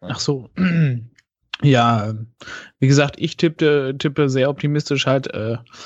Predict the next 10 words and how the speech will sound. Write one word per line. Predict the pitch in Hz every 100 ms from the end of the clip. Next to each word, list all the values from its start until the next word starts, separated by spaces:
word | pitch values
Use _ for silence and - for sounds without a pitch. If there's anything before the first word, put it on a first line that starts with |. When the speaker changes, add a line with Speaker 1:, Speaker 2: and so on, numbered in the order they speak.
| - -
Speaker 2:
ein | 156
Platz | 151 175 - - - -
zwischen | - 160 160 160 147 -
zwei | - 135 165 127
und | 131
fünf | - 190 208 - _ _ _ _ _ _ _ _ _ _ _ _
für | -
uns | 139 175 185 -
und | 147 151 151 -
ihr, | 135 131 104